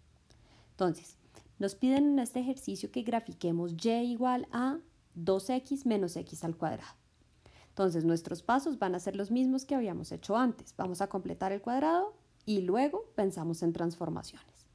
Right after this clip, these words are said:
Entonces, comencemos por completar el cuadrado. Agarramos la función que nos dieron. Primero la voy a reorganizar para que parezca más A X cuadrado más B X más C.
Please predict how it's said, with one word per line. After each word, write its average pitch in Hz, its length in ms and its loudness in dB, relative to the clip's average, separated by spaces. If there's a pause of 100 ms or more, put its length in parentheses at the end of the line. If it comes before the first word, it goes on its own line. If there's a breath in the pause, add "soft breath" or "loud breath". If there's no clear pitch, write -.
(360 soft breath)
Entonces, - 280 -8
comencemos 254 480 4
por 240 140 -6
completar 202 400 -6
el 175 80 -8
cuadrado. 294 640 2
Agarramos 165 460 -6
la 190 80 -4
función 175 340 -4
que 170 80 -8
nos 170 160 -6
dieron. 277 520 2 (280 loud breath)
Primero 196 320 2
la 180 100 4
voy 196 160 4
a 165 100 2
reorganizar 196 760 0
para 180 200 -4
que 170 100 -10
parezca 160 520 -6
más 170 360 2 (140)
A 175 200 2
X 175 280 -8
cuadrado 165 400 -4
más 165 320 -4
B 160 240 0
X 170 460 -12
más 156 180 -8
C. 262 260 -4